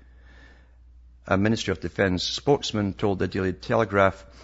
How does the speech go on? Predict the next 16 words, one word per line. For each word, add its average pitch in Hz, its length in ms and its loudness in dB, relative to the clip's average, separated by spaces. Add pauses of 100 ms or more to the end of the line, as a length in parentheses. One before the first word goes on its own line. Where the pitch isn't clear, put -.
(180)
"We 117 100 0
are 117 80 6
not 117 160 4
aware 104 300 2
at - 80 -4
the - 80 -8
time 104 240 0
of 85 160 -4
purchase - 400 -4
that 92 120 -6
these 101 220 -4
markings 98 440 0
had 90 200 -4
any 92 240 0
broader 80 480 -2
significance. - 920 -8